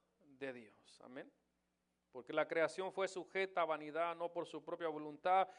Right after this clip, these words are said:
sino por causa de que la sujetó en esperanza. Dice la, la naturaleza misma, hermanos,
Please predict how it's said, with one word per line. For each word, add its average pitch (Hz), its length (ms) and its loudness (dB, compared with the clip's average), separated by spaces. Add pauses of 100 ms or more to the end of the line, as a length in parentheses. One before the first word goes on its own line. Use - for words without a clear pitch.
(120)
sino 180 240 -2
por 175 160 0
causa 202 320 2
de 180 100 -2
que - 80 -12
la 165 120 0
sujetó 160 600 -2
en 156 100 -8
esperanza. 180 800 -2 (480)
Dice 180 240 -10
la, 139 320 -4 (1300)
la - 80 -20
naturaleza 147 720 -4
misma, 170 360 -10
hermanos, 143 520 -8